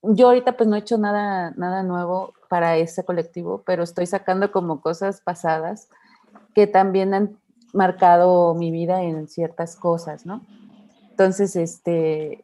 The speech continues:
está muy interesante también ver otras, otros lenguajes, como dices, porque cada, cada, cada quien tiene su lenguaje, cada quien tiene su expresión, y estás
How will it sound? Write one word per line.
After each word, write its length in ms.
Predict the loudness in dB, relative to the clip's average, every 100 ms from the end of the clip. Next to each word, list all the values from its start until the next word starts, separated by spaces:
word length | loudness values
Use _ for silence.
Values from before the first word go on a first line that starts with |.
| -2
está 480 | -2 2 0 0 -4
muy 200 | 0 0
interesante 600 | 0 0 0 -2 -6 -4
también 380 | -4 -4 -4 -4
ver 180 | -4 -2
otras, 540 | -4 -2 -2 -2 -8
otros 380 | -6 -4 -4 -2
lenguajes, 680 | 0 0 2 2 0 -8 -10 _ _ _
como 260 | -6 -6 -6
dices, 280 | -8 -10 -8
porque 260 | -8 -6
cada, 360 | -2 0 -2 -6 _
cada, 320 | -2 0 0 -2 -6 -10
cada 320 | -4 -2 -2 -4
quien 220 | -8 -6
tiene 240 | -6 -8
su 140 | -8 -8
lenguaje, 500 | -8 -8 -8 -10 -10
cada 300 | -8 -8 -10
quien 200 | -14 -12
tiene 280 | -10 -10
su 120 | -8 -10
expresión, 680 | -10 -16 -14 -14 -14 -14 -14 -16 _ _ _ _ -4
y 160 | 2 2
estás 840 | 0 -2 0 2 0 -2 -10 -20